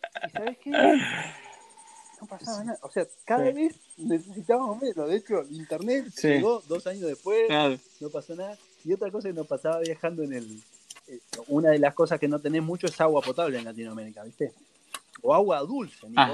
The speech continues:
Speaker 1: potable,
Speaker 2: sí.
Speaker 1: porque potable compras en un garrafón.
Speaker 2: Sí.
Speaker 1: Entonces el bañarse
Speaker 2: Sí.
Speaker 1: nos bañamos en el mar.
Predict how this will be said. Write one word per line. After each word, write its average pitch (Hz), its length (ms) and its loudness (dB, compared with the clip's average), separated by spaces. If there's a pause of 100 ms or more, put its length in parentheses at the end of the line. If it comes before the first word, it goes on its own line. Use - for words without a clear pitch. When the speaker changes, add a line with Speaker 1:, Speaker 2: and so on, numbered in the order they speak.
(160)
Speaker 1:
potable, 113 240 -12
Speaker 2:
sí. 135 160 -6
Speaker 1:
porque 117 220 -16
potable 170 400 -4
compras 127 420 -8
en 117 100 -10
un 113 140 -12
garrafón. 120 480 -2 (460)
Speaker 2:
Sí. 139 260 -6 (760)
Speaker 1:
Entonces 131 480 -4
el 135 120 4
bañarse 175 720 2
Speaker 2:
Sí. 247 120 -8 (1040)
Speaker 1:
nos 117 200 -8
bañamos 139 380 -4
en 127 60 -4
el 135 100 -2
mar. 196 200 -2